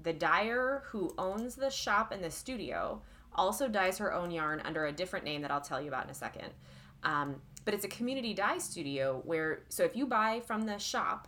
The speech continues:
online, one of the things you can do is you can donate at the same time to the community studio, and that enables people who might not have the resources to buy into learning about dyeing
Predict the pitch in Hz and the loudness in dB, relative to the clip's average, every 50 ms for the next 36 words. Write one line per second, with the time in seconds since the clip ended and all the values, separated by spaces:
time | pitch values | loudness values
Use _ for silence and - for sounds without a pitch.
0 | - - 160 160 160 156 170 220 247 170 127 95 - 180 190 - - - - - | -8 -4 -2 -2 0 0 2 2 2 2 0 -2 -6 -10 -12 -14 -20 -20 -20 -20
1 | - - - - - - - - 220 233 247 226 214 208 214 208 208 208 185 180 | -20 -20 -20 -20 -20 -20 -10 -4 0 0 2 2 0 0 0 0 0 0 -4 -6
2 | 196 185 170 220 269 277 208 165 165 170 170 175 180 185 170 165 156 151 147 - | -8 -6 -6 -4 -2 -2 -2 -2 -2 -4 -6 -6 -4 -4 -4 -4 -4 -4 -6 -8
3 | - - - - - 170 151 180 180 233 277 202 160 - - 160 - 170 - 180 | -12 -20 -20 -20 -14 -2 4 4 6 6 6 2 2 0 -2 -6 -4 -2 -2 0
4 | 165 165 160 - - - 226 214 180 165 160 - - - - 233 233 220 190 185 | 0 0 -2 -4 -4 -2 -2 -2 -2 -2 -4 -4 -6 -4 -2 -2 -2 0 0 -2
5 | - - 180 170 175 180 180 170 156 151 - - - 311 339 277 180 135 131 90 | -2 -4 -6 -4 -4 -2 -2 -2 -2 -4 -4 -4 -2 -2 0 0 0 0 -2 -2
6 | 87 - 214 - - - - - - - - - - 170 165 165 170 170 175 - | -4 -4 -6 -12 -16 -18 -18 -18 -18 -18 -10 -6 -4 -2 0 2 4 4 4 4
7 | - 175 175 170 160 160 165 160 165 - - - 190 185 - 170 160 147 156 170 | 2 -2 -2 -2 -2 -2 -4 -4 -6 -6 -6 -8 -8 -4 -2 -2 -2 -2 -2 -4
8 | 170 170 160 - - 160 151 - - - 165 156 156 156 156 147 139 147 180 208 | -2 0 -2 -2 0 -2 -4 -4 -2 -2 0 0 0 0 -2 -4 -6 -4 -6 -6
9 | 220 - - 185 165 151 - - 147 147 139 143 143 - - - - - - - | -6 -4 -2 -2 -2 -2 -2 -4 -4 -4 -4 -6 -6 -8 -10 -10 -12 -18 -18 -16
10 | - - - - 180 165 147 147 143 139 139 135 - - - - - - - - | -10 -6 -4 -4 -2 0 0 0 0 -2 -4 -6 -8 -10 -16 -18 -18 -18 -18 -18
11 | - - - - - 151 139 - 170 160 185 226 254 277 277 269 - - 160 156 | -18 -18 -18 -16 -14 -12 -6 0 2 4 4 6 6 6 4 4 2 0 -2 -2
12 | 156 151 - 175 151 143 147 147 139 139 135 135 135 - - 139 139 131 131 135 | -2 -4 -4 -4 -4 -2 -2 -2 -2 -2 -2 -4 -4 -4 -2 0 2 2 2 0
13 | - - - - - - - - - - - - - 151 160 139 139 139 135 131 | -2 -6 -14 -20 -20 -20 -20 -20 -20 -20 -20 -12 -6 -4 0 0 2 0 0 -2
14 | 131 131 131 | -4 -8 -12